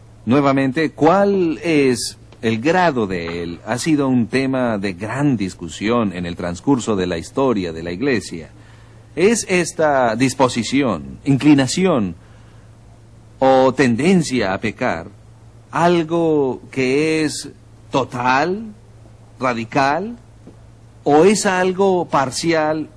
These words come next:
y tangencial? Históricamente,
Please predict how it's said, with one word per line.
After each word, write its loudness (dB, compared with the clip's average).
y 4
tangencial? -2
Históricamente, -2